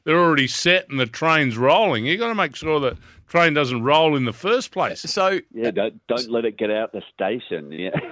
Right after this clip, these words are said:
Speaker 2: So, Woody, if you are, if you are coaching,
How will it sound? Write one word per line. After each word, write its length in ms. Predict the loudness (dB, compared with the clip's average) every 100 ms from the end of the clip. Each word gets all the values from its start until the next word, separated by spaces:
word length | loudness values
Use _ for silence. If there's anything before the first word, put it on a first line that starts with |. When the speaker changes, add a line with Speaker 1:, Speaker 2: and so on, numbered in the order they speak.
| -8 -8 -6
Speaker 2:
So, 220 | -2 0
Woody, 260 | 0 0 -2
if 120 | 0
you 140 | 0
are, 180 | 2 2
if 160 | 0 -2
you 140 | 0
are 180 | 0 0
coaching, 640 | 0 0 0 -4 -4 -4